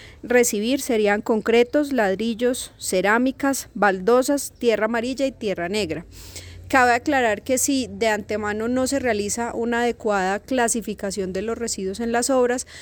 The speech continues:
pues ellos no podrían, eh, recibirlos, porque no es un sitio para disposición final, sino que funcionaría como una planta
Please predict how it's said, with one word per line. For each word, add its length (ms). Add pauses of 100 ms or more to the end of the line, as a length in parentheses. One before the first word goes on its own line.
(240)
pues 160
ellos 260
no 140
podrían, 580
eh, 480
recibirlos, 800
porque 380
no 240
es 120
un 120
sitio 400
para 180
disposición 600
final, 460
sino 420
que 160
funcionaría 840
como 280
una 240
planta 520